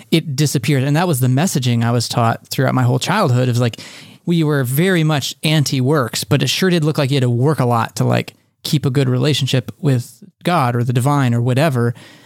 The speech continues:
And so the health for me came in, like, letting, like, working through that anxiety and realizing on the other side of it was actually peace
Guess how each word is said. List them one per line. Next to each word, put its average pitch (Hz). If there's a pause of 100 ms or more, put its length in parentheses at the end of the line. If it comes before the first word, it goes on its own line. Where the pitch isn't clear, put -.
(100)
And 143
so 139 (120)
the 165
health 165
for 131
me 165
came 143
in, 131
like, 123
letting, 135
like, 120
working 139
through 135
that 131
anxiety 120
and 113
realizing 127
on 120
the 117
other 135
side 180
of 196
it 214
was 131
actually 123
peace 170